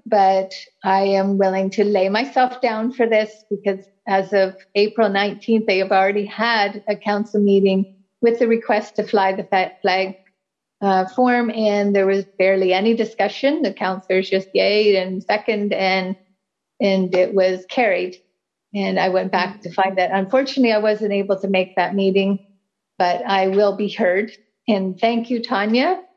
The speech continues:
for this letter. I have already submitted it as my reference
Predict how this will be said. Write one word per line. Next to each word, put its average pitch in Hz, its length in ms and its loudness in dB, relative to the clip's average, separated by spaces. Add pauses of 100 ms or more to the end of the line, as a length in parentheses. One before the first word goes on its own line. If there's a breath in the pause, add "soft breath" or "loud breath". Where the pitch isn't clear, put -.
(140)
for 202 100 2
this 196 240 -4
letter. 220 460 0 (280)
I 196 200 -2
have 202 160 2
already 202 300 2
submitted 202 500 0
it 247 200 4
as 196 360 -2
my 180 160 -2
reference 302 640 -2